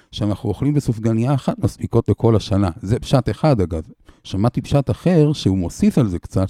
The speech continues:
והוא אומר, "הרי מה כל התרבות של היוונים הייתה? התרבות הייתה לקדש את הגוף.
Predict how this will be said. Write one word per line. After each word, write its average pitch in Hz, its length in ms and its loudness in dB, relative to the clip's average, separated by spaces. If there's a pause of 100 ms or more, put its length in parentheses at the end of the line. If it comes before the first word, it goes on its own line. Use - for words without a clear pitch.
והוא 90 120 -4
אומר, 160 260 2 (600)
"הרי 98 180 0
מה 131 260 2
כל 147 180 4
התרבות 104 500 0
של 98 160 -2
היוונים 92 600 0
הייתה? 87 380 -12 (440)
התרבות 160 840 2 (260)
הייתה 139 300 -2
לקדש 147 540 -2
את - 120 -6
הגוף. 107 720 -8